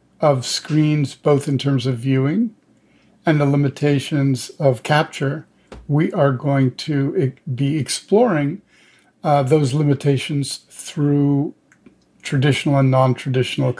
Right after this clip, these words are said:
composition. Uh, but if you look back at composition, because I, you know, my, my instinct of, of just exploring what is composition harkens back to painters, um, or, or even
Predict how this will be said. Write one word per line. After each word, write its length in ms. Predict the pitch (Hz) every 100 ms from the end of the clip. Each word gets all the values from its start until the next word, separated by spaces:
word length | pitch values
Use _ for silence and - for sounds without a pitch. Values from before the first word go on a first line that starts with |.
| 135
composition. 640 | 117 120 117 - 175 220 _ _ _ - _ _ -
Uh, 160 | 147
but 240 | 135 131 143 -
if 180 | -
you 100 | 160 156 165
look 240 | 196 -
back 380 | - 180 226 214
at 160 | 147 -
composition, 640 | 139 131 127 120 120 147
because 240 | 156 156 156
I, 80 | 170 247 170
you 60 |
know, 80 | 170
my, 300 | 143 147 147 139 - _ - - - _ _ _ _ 294 294
my 200 | 165 180
instinct 600 | 208 233 - 208 175 131
of, 320 | 156 131 -
of 360 | 220 139 127 135 _ _ _ -
just 320 | 139 156 -
exploring 1040 | 202 - - 165 160 175 160 143 147 139
what 180 | 135 151
is 180 | 143 131
composition 920 | - 143 123 123 156 156 147 135 135 - - - -
harkens 460 | 135 175 147 143 - 147
back 340 | 139 135 - - - -
to 600 | 160 143 135 131 131 131 -
painters, 640 | 202 240 175 131 135 - _ _ _ _ _ _ _
um, 640 | 160 151 151 139 139 220 -
or, 360 | 190 147 147 151
or 260 | 196 175
even 580 | 233 170 156 147 151 147